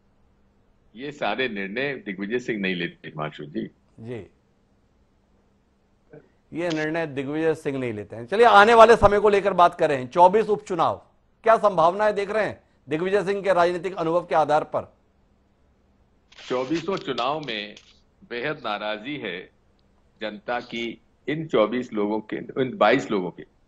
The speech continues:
Speaker 2: जी।
Speaker 1: दो जगह तो उपचुनाव, उनकी डेथ हो गई थी तो उपचुनाव हुए हैं।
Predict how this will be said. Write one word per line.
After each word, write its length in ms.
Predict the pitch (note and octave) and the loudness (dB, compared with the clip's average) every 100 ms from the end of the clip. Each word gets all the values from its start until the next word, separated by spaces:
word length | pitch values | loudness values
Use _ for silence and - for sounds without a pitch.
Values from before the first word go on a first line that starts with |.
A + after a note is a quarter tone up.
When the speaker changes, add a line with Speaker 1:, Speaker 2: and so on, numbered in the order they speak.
| - | -14
Speaker 2:
जी। 200 | A#2+ A#2+ | -8 -4
Speaker 1:
दो 200 | G2+ D3+ | 0 2
जगह 240 | C#3 C3+ | 2 -2
तो 180 | C#3 C#3+ | -4 -6
उपचुनाव, 640 | C3 - B2+ C3 C3+ - _ _ _ _ | -8 -6 -2 0 0 -4 _ _ _ _
उनकी 240 | A2+ - | -16 -12
डेथ 280 | G#2+ A2+ B2 | -4 -4 -4
हो 60 | A#2 | -4
गई 140 | A#2 | -4
थी 140 | A2+ A#2+ | -4 -4
तो 120 | G#2 | -6
उपचुनाव 440 | - G#2 G#2 F#2 | -4 -2 -2 0
हुए 140 | F#2 F#2 | -2 -4
हैं। 200 | D#2 | -6